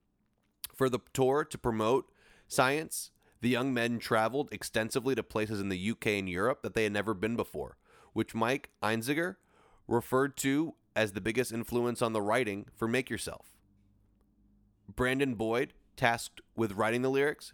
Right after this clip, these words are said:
noted that he felt that the hard rock scene they found themselves at the time reflected a masculine energy that the band wanted to distance themselves from. Consequently, he wanted to show his vulnerable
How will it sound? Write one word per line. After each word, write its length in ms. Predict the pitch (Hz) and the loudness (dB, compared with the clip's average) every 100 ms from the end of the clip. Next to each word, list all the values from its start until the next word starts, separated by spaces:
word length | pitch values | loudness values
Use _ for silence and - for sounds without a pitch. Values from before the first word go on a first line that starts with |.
| _ | _
noted 200 | 113 123 | 2 2
that 100 | 117 | 0
he 120 | 110 120 | 0 -2
felt 440 | - 117 127 - | 2 2 2 0
that 160 | 113 - | -2 0
the 100 | 95 | 2
hard 260 | 117 123 | 4 4
rock 280 | 117 113 - | 2 0 -2
scene 340 | - 117 120 - | -6 -4 -4 -4
they 160 | 107 107 | -4 -2
found 280 | 110 107 | 0 -2
themselves 480 | 110 110 127 127 - - | -2 0 0 0 -2 -2
at 340 | 139 139 - | 0 0 -2
the 60 | 127 | -6
time 400 | 104 117 143 180 - - - - | -2 -2 -2 -6 -18 -20 -20 -4
reflected 420 | 123 - 131 143 | 0 2 0 0
a 60 | 120 | 0
masculine 560 | 104 104 - 127 123 | 0 -2 -2 0 0
energy 480 | 104 110 120 160 - - | 0 -2 -2 -6 -6 -4
that 100 | 104 | -4
the 80 | |
band 280 | 95 113 117 | -2 -2 -2
wanted 280 | 98 104 110 | -2 -2 -2
to 80 | 98 | -4
distance 380 | 101 101 107 - | -4 -4 -6 -6
themselves 440 | 90 82 82 78 | -6 -4 -4 -4
from. 280 | - 67 - _ _ _ _ _ _ - - - | -10 -12 -12 _ _ _ _ _ _ -20 -20 0
Consequently, 640 | 135 - 147 135 131 160 | 0 0 2 2 2 -4
he 160 | - 120 | -2 -2
wanted 320 | 113 120 110 | 0 -2 -2
to 80 | 110 | 0
show 220 | 120 110 | 2 0
his 100 | 92 | 0
vulnerable 560 | 92 107 120 151 170 | -2 0 0 0 -2